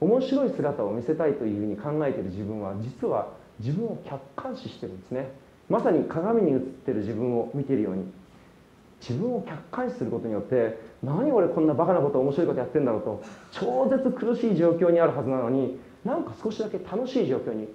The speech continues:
変えることができるんです。これが自分丸見せ劇場化の効果だったんです。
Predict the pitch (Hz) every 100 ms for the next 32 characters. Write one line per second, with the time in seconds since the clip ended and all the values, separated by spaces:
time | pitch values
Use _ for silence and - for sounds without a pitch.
0 | - - 175 202 196 113 101 113 - -
1 | - - - - - - - - 175 196
2 | 202 131 170 190 151 165 180 180 139 156
3 | 156 147 135 131 143 117 - - 135